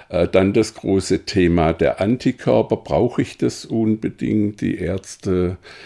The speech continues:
benennen ja nicht nur Antikörper, sondern auch ein Gedächtnis vom Immunsystem, selbst wenn also Antikörper nicht nachweisbar sind,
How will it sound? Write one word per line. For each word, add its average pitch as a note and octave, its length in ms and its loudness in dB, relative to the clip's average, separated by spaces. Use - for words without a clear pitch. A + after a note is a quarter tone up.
benennen F2 560 4
ja E2 320 2
nicht - 440 -4
nur E2 220 0
Antikörper, G2+ 800 2
sondern F#2 400 0
auch F2+ 240 -2
ein E2 280 -2
Gedächtnis G2+ 1000 -2
vom G#2+ 280 2
Immunsystem, G#2+ 1000 4
selbst - 520 -4
wenn F2+ 140 0
also F2 420 0
Antikörper F2 640 -2
nicht F2+ 280 -4
nachweisbar E2+ 680 -2
sind, G#2 500 -2